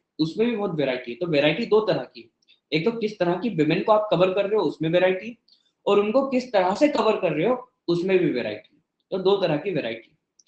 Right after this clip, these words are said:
लेकिन फिर भी अगर एक बड़े इंसान के तौर पे मैं सोचूं, तो मैं किसी भी great book से कुछ चीजें demand करती हूँ। पहला, सेल्फ कॉन्शियसनेस about the tenuous nature of the representation of reality। एक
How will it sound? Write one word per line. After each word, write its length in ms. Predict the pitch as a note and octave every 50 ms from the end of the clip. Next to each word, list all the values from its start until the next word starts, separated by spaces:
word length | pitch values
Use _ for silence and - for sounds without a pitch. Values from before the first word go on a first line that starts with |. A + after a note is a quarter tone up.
| _ _ _ _ - D#3+
लेकिन 300 | F#3 A#3+ C4+ C4 - F#3+
फिर 120 | F#3 E3+
भी 300 | E3 B3 - - - -
अगर 200 | E3 D#3+ - -
एक 260 | G#3 G#3+ - - - _ _ _ D3+
बड़े 500 | C#3 C3+ D3+ D3+ F#3+ A3 - - - -
इंसान 400 | E3+ D#3+ D3+ - E3+ E3+ G3 A3+
के 100 | A3+ A#3
तौर 240 | - F#3 E3+ D#3+ -
पे 60 | D#3+
मैं 120 | D3+ D3 C#3+
सोचूं, 380 | - A#2+ A2 - - F#3+ F#3 - _ _ _ _ _ _ _ _ _ _ -
तो 440 | G#3+ A#3 B3 A#3+ A#3+ - - - - D#3+
मैं 400 | D#3+ F3 G3+ C4 C#4 - - -
किसी 240 | F3+ E3+ F3 A3+ A#3
भी 120 | C#4+ C4
great 460 | F#3+ E3 D3+ D#3+ F3+ B3 - F#3 E3+
book 180 | E3 F3 E3+ -
से 260 | - B2 - - _ _ _ _ -
कुछ 200 | B3+ B3 - -
चीजें 280 | G3+ F#3 A#3 B3+ G3+
demand 340 | F3 D3 C#3+ C#3 C#3+ D3+ D3
करती 280 | - B2 - - B2 A#2
हूँ। 100 | - _ _ _ _ _ _ _ _ _ _ _ _ _ _ -
पहला, 440 | C3+ C#3 D3 F3+ A#3+ - - - _ _ _ _
सेल्फ 400 | _ _ - G3 G#3+ B3+ - -
कॉन्शियसनेस 720 | - E3+ D3+ C#3+ C#3+ D3 C3+ - - B2+ A2+ A#2 - _ _ _ _ _ _ _ _ _ - -
about 260 | C#3 D3 D3+ D#3 D#3
the 100 | G#3 A3
tenuous 400 | - - E3 E3+ F#3 G#3 G#3 -
nature 300 | F#3+ E3 D3+ - E3 D3+
of 80 | D3+ D3
the 140 | F3 A3+ G#3+
representation 640 | D3+ - - C#3+ C#3 C#3 C3 B2 C3 B2+ B2 - C3+
of 100 | C#3 -
reality। 440 | _ A#2+ A2 G#2+ G#2+ - _ _ _ _ _ _ _ _ _ _ _ _ _ _ _ _ _ _ -
एक 380 | D#3 E3+ E3+ F3+ E3+ - -